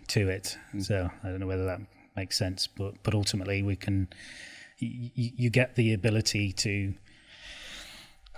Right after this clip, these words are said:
Speaker 1: yeah, let, let me, let me, I, I, I guess apply a di-,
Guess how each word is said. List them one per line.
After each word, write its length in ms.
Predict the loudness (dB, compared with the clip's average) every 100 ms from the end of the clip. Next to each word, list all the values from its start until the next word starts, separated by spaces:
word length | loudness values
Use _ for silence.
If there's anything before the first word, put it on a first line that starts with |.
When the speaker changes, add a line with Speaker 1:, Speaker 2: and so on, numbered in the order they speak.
| -10 -10 -8
Speaker 1:
yeah, 200 | -4 -4 2
let, 160 | 4 6
let 120 | 6
me, 200 | 6 6 4 6
let 100 | 6
me, 220 | 6 4 -2 -8 -8 -2
I, 60 | 0 2
I, 100 | 0 0
I 40 | 0
guess 180 | 2 0
apply 320 | 2 6 6
a 40 |
di-, 100 | 6